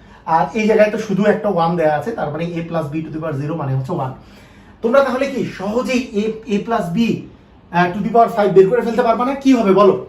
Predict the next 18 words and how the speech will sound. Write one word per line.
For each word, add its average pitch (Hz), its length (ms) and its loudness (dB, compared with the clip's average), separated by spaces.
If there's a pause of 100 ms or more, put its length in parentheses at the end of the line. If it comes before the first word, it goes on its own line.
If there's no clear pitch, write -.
a - 20 4
plus 202 320 2
b 196 40 -8
to 202 160 -6
the 196 60 -4
power 202 240 2
five, 151 140 -4 (140)
এটা 185 160 -6
কি 214 140 -4
হবে? 156 200 -4 (340)
a 185 40 -2
to 190 120 2
the 226 100 -2
power 214 180 2 (100)
five 156 220 0
প্রথমে 190 240 -2
লিখলাম, 143 340 -4 (480)
তারপরে, 196 420 0